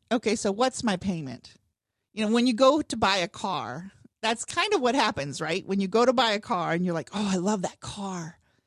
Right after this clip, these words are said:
I want that cherry red sports blah, blah, blah." I don't know. I'm not a car person. But anyway,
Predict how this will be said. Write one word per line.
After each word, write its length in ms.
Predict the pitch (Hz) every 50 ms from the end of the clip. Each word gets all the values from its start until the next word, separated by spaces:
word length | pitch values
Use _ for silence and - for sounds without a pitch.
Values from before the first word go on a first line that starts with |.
| _ _ _ _ _ _ _ 196
I 60 | 185
want 240 | 208 233 226 220 -
that 220 | 208 156 95 - _ _
cherry 400 | _ - - 247 226 220 208 196
red 400 | 185 190 202 196 196 175 175 -
sports 720 | - - - - - _ - 220 220 - - - - - - - _ _ _
blah, 180 | 185 202 190 180
blah, 140 | 170 175 160
blah." 340 | 208 185 160 147 147 151 - -
I 100 | 131 143
don't 120 | - 165 -
know. 160 | 139 123 147
I'm 140 | 156 160 165
not 160 | 156 156 147
a 40 | 160
car 280 | - - - - -
person. 400 | - - - - - - 165 160
But 160 | 160 196 220 233
anyway, 440 | 240 233 208 180 165 127 104 -